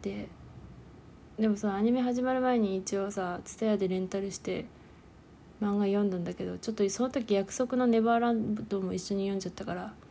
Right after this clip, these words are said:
そっちに感情を持ってかれてしまって、ちょっとこう、いまいち入り、あ、ごめんなさいね。そう、タイミングがちょっとあれだったのね。こう、先にそっち読んじゃったから、こう、気持ちが入りきらないままアニメが始まってしまって、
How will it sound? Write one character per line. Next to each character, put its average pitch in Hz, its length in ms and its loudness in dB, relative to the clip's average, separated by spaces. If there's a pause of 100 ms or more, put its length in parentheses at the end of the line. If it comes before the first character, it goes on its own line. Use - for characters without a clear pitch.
(420)
そ - 160 -2
っ - 40 2
ち 247 160 2
に 226 120 8
感 202 240 4
情 202 160 2
を 196 40 2
持 185 120 -2
っ - 20 -2
て 185 160 -2
か 196 120 0
れ 190 80 0
て 196 80 -12
し - 120 -6
ま 185 80 -4
っ - 20 -4
て、 180 320 -6 (680)
ち - 80 -12
ょ - 0 -
っ - 40 -14
と 196 120 0
こ 190 140 2
う、 185 80 4
い 196 80 4
ま 233 140 10
い 233 60 4
ち - 80 -2
入 214 180 2
り、 214 180 2 (320)
あ、 220 80 2
ご 202 100 0
め 196 120 2
ん 202 60 4
な 208 80 4
さ 226 80 4
い 233 60 6
ね。 202 160 4
そ 202 120 -2
う、 190 40 -2
タ 196 160 -2
イ 220 40 8
ミ 240 120 8
ン 247 80 4
グ 262 40 2
が 254 100 2
ち 247 100 0
ょ - 20 -4
っ 240 40 -12
と 196 80 0
あ 180 40 2
れ 185 60 2
だ 185 60 2
っ - 40 -2
た 170 100 -8
の 165 60 -6
ね。 214 140 -4 (420)
こ 185 380 2 (220)
う、 - 40 -6
先 202 220 2
に 220 180 8
そ 208 120 0
っ 202 40 2
ち 208 100 -4
読 190 120 0
ん 185 40 -2
じ 180 60 -6
ゃ 170 40 -6
っ - 20 -20
た 165 80 -6
か 170 80 -4
ら、 143 160 -8 (840)
こ 196 80 2
う、 180 60 0
気 - 120 -4
持 220 100 6
ち 233 120 4
が 240 80 8
入 233 180 4
り 226 100 2
き 240 120 2
ら 240 80 6
な 233 100 6
い 220 80 4
ま 185 140 0
ま 180 100 0
ア 185 60 0
ニ 196 120 6
メ 208 120 8
が 208 100 4
始 202 160 0
ま 196 120 0
っ - 20 -12
て - 100 -8
し - 80 -8
ま 196 80 -4
っ - 20 -8
て、 - 220 -10